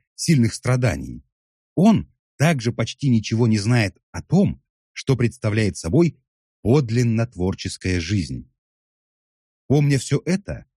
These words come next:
мы хотим, чтобы вы воспринимали структуру магии так, как это делаем мы сами. Мы полагаем, что она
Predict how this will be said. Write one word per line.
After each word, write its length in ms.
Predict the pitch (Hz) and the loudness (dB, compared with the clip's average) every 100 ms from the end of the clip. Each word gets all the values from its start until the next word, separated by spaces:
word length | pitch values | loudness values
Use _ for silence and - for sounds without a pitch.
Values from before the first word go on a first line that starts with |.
| _ - | _ 0
мы 180 | 113 | 0
хотим, 540 | 113 98 - 98 76 - _ _ | 2 -2 -2 0 -2 -4 _ _
чтобы 380 | - 127 113 98 | -6 -2 0 2
вы 320 | 160 185 - _ _ | 2 2 -2 _ _
воспринимали 840 | 92 120 - 113 120 131 110 92 - _ | -2 -2 0 2 4 4 0 -2 -8 _
структуру 600 | - - 123 - 123 107 | -14 -2 -2 2 2 2
магии 640 | 90 147 175 101 73 69 _ | 2 2 2 0 -4 -6 _
так, 380 | 175 196 - - _ _ - | -2 -2 -4 -20 _ _ -4
как 280 | 117 - - | -2 -2 -2
это 260 | 190 202 123 | -2 2 0
делаем 580 | 107 135 123 120 117 _ | 2 2 4 2 -2 _
мы 160 | 87 107 | -4 -2
сами. 560 | - 98 76 64 62 _ _ _ _ _ - | -2 -4 -4 -8 -14 _ _ _ _ _ -6
Мы 280 | 80 156 196 | 2 4 4
полагаем, 880 | 160 135 117 95 196 165 71 131 - _ _ | 0 0 0 0 0 0 -4 -10 -14 _ _
что 340 | - - 117 - | -18 -2 -2 -2
она 420 | 87 87 160 - | -4 0 0 0